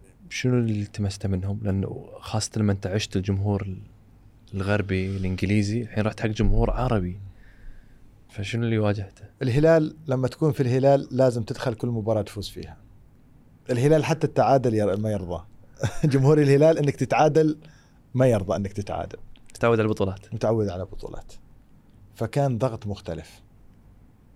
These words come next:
Speaker 2: يعني أنا أقول لك ضغط نادي الهلال كان ضغط وجمهور مختلف تمامًا.
Speaker 1: تفوز، تفوز.
Speaker 2: تفوز، تفوز. يعني جمهور عاشق، محب لهذا النادي بشكل غير طبيعي.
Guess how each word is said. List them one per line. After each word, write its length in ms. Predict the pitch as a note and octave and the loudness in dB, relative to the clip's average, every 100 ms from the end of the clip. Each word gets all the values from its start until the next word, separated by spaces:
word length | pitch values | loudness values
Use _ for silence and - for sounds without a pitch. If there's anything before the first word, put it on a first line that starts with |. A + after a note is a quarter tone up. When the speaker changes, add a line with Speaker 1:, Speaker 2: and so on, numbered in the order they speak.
| _ _ _ _ | _ _ _ _
Speaker 2:
يعني 200 | E2+ F#2 | -8 -6
أنا 80 | G2 | -4
أقول 160 | G#2 G#2 | -4 -6
لك 100 | G2 | -6
ضغط 300 | A2+ G2 G#2 | -8 -6 -6
نادي 240 | G#2 G2 | -6 -6
الهلال 340 | F#2 G2+ G2+ | -8 -6 -6
كان 300 | - G2+ F2 - - G2 | -6 -6 -8 -12 -18 -8
ضغط 320 | A#2+ A#2 A2 - - - - _ - | -4 -4 -6 -20 -20 -20 -20 _ -16
وجمهور 600 | F#2 G2+ G2 G2+ A2+ G2 | -12 -8 -8 -4 -4 -4
مختلف 440 | G2 - F#2 E2 | -6 -8 -10 -10
تمامًا. 400 | - E2 E2 D#2 - - | -12 -12 -10 -12 -18 -2
Speaker 1:
تفوز، 280 | E3 F3 E3+ | 0 0 -2
تفوز. 400 | - C#3 A2 - - | -2 -2 -2 -8 -4
Speaker 2:
تفوز، 260 | - F3 | 2 2
تفوز. 440 | - C3 A2 - - - F#2 | 2 -2 -2 -4 -14 -14 -8
يعني 300 | F#2 G2+ - - | -6 -6 -8 -12
جمهور 460 | G#2 A#2 A#2 D3 | -6 -2 0 0
عاشق، 640 | G2+ A#2+ A2+ G2 - - - - _ - - A2 | 2 0 0 -4 -10 -16 -20 -20 _ -20 -12 -6
محب 460 | A2 - C3 G#2 | -6 -4 -6 -4
لهذا 320 | F#2+ G#2+ G2+ | -4 -4 -4
النادي 380 | G2+ G#2+ A2 G2+ G2 - - | -2 -2 -4 -6 -10 -18 -16
بشكل 640 | - - A#2 G#2+ F#2+ F#2 - | -10 -8 -8 -8 -8 -10 -12
غير 180 | F#2+ G#2+ | -8 -8
طبيعي. 460 | - E2 E2+ - | -8 -12 -14 -16